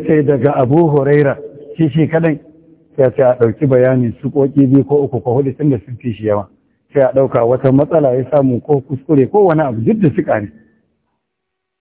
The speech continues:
Ko kuma, ko da thiqa da thiqa, akwai awsaqu,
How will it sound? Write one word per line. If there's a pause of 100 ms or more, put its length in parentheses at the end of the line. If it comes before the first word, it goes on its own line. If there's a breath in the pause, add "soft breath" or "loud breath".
(180)
Ko
kuma, (640)
ko
da
thiqa
da
thiqa, (180)
akwai
awsaqu,